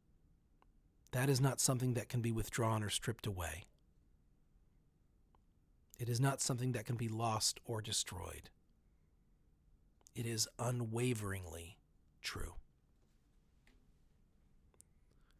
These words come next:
Another parishioner told me that they wrote a reminder to pray the prayer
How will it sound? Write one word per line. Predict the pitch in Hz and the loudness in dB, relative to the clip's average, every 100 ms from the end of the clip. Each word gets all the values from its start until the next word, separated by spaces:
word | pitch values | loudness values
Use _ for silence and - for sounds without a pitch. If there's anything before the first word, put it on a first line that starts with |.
| - _ _ _ _ _ _ _ _ _ | -20 _ _ _ _ _ _ _ _ _
Another | 131 135 190 | 0 6 6
parishioner | 180 - 147 - 135 131 | 6 6 4 6 2 0
told | 139 131 | 0 2
me | 135 | 2
that | 127 120 | 0 0
they | 127 | 0
wrote | 123 147 | 6 6
a | 151 | 8
reminder | 139 135 139 139 135 | 6 6 4 4 4
to | 131 - | 2 -2
pray | 135 - 156 | -2 4 4
the | 143 | 4
prayer | 147 - 90 85 120 | 0 -2 -2 -4 -8